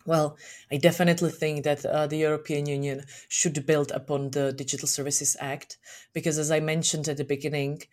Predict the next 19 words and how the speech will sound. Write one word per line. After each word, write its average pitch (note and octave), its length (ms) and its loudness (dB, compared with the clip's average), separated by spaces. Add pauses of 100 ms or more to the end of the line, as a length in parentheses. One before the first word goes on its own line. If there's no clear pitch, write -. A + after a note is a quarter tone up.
(220)
what D#3+ 120 -2
it - 220 -6
does G3+ 320 6
now, D#3 440 0 (260)
to - 60 -18
some C#3 220 -6
extent, D#3+ 480 -2 (360)
is, F3 580 6
uh, D#3+ 460 10 (160)
saying G3+ 580 8 (160)
to C#3+ 340 -2
these A#2+ 240 -8
digital E3+ 600 0 (420)
oligopolies, F#3 800 4 (380)
uh, D3+ 160 4
"Please, A3 720 6
uh, E3+ 160 8 (100)
tell G3 200 8
us - 440 8